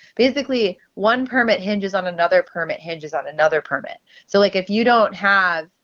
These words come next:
one of those permits, if you can't maintain one of those permits, then all of the other permits end up being null and void.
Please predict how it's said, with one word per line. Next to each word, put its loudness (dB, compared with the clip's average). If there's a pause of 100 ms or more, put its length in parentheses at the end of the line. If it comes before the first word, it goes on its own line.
(160)
one -2
of -4
those -4
permits, -6
if -14
you -14
can't -6
maintain -4
one 0
of -2
those -2
permits, 0 (220)
then 2
all 4
of -2
the -4
other 0
permits -4
end -4
up -6
being -8
null -2
and -12
void. -4